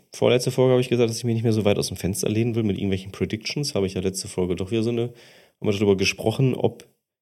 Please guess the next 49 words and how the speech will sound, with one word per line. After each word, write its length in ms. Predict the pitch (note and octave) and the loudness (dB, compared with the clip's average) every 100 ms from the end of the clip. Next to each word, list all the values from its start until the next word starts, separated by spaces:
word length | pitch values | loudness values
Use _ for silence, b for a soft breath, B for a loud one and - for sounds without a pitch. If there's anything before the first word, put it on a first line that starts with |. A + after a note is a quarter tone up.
| _ _ _ _ | _ _ _ _
jetzt 200 | G2+ - | -4 -2
mit 140 | G#2 | 0
Signals 400 | - C#3 A#2+ A2+ | 2 0 2 0
alles 300 | - G2+ G2 | 0 -2 2
nachgebaut 720 | G2 G#2 A2 A#2 G2 A#2 A2 - | 2 2 2 0 4 2 2 -6
<laughs> 100 | - | 0
wird, 160 | D3 C#3+ - | 0 0 -4
was 220 | A2+ A2+ | -6 -6
es 180 | A2 G2+ | -8 -6
mit 200 | G2+ F#2 | -6 -4
A 40 | F#2+ | 0
X 260 | F#2+ F#2+ | -2 0
J 120 | F#2 | 0
S 160 | F2 F#2+ | 0 -2
so 80 | F#2+ | -6
gab. 420 | F2 F2 A2+ - B B B B B - | -2 0 -2 -4 B B B B B -4
Und 120 | G#2+ | 0
ich 40 | |
hab 80 | A2 | 0
das 80 | G#2+ | 0
Gefühl, 260 | G#2+ A#2+ | -4 -2
wir 80 | G#2+ | -2
sind 160 | G2 A2 | 0 0
schon 160 | - | 0
wieder 200 | G#2 A#2 | 2 2
einen 140 | - F2 | 4 0
Schritt 240 | - G2+ | 0 -2
näher, 220 | G2 F#2 | 2 4
obwohl 440 | G2+ A#2+ G#2+ G#2 F#2+ | 4 2 -2 -2 -2
wir, 280 | G2 F2+ - | -2 -6 -6
ich 140 | C#3 | -4
zumindest 260 | A#2+ A#2 G#2+ | -2 -2 0
letzte 220 | G2 G#2+ | -2 -4
Folge 280 | - G2 F#2+ | -2 -2 -2
gesagt 320 | F2+ G2 - | -4 -4 -4
hab, 120 | F#2+ | -6
dass 140 | F2 | -4
ich 60 | F2+ | -4
mir 80 | F2+ | -4
das 120 | E2 | -4
eigentlich 280 | D#2 E2+ E2+ | -4 -6 -8
nicht 180 | F2 - | -14 -12
vorstellen 400 | D#2+ E2 E2 E2+ | -10 -8 -8 -10
kann, 160 | - | -12
dass 100 | - | -12
es 160 | - - | -14 -10
nötig 320 | E2 - - | -10 -10 -14
ist. 200 | - - | -16 -18
Aber, 280 | - - | -18 -18